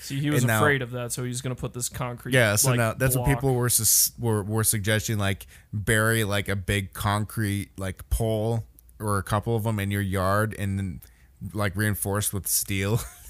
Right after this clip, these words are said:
Speaker 2: And
Speaker 1: Yeah,
Speaker 2: now
Speaker 1: he was gonna reinforce. Well, I, like, I can't remember if he did it or not, but it was gonna have rebar in it.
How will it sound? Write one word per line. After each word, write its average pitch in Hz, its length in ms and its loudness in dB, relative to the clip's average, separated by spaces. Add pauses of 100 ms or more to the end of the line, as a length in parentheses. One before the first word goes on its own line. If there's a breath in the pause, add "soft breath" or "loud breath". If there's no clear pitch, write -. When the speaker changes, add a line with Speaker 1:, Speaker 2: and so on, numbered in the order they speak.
(120)
Speaker 2:
And 139 120 2
Speaker 1:
Yeah, 156 140 6
Speaker 2:
now - 100 6
Speaker 1:
he 156 80 4
was 151 160 2
gonna 151 180 2
reinforce. 139 480 -4
Well, 131 340 -2 (460 loud breath)
I, 135 80 -6
like, 151 240 -2
I 175 60 -6
can't 240 240 -2
remember 165 260 0
if 139 80 -4
he 131 120 -6
did 131 200 -4
it 123 80 -6
or 120 140 -8
not, 123 180 -8
but 131 100 -6
it 127 60 -4
was 127 100 -8
gonna 131 200 -6
have 127 160 -6
rebar 127 500 -6
in 135 80 -4
it. 135 180 -6